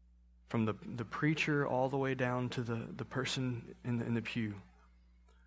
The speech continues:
And God, I pray that we would, we would exalt you and give you glory through the hearing of, of this word.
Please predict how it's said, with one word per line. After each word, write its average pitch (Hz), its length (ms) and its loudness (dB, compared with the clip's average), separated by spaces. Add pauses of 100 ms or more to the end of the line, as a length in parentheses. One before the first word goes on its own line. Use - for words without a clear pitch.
(120)
And 117 100 -2
God, 131 200 10
I 131 60 8
pray 143 320 6
that 131 120 2
we 131 140 -2
would, 117 260 0 (840)
we 135 100 2
would 123 140 4
exalt 117 460 4
you 156 180 2
and 131 160 0
give 123 200 0
you 120 120 -2
glory 135 600 0 (1000)
through 131 120 2
the 120 80 4
hearing 131 380 4
of, 127 120 0
of 117 200 0
this 123 220 0
word. 107 340 -6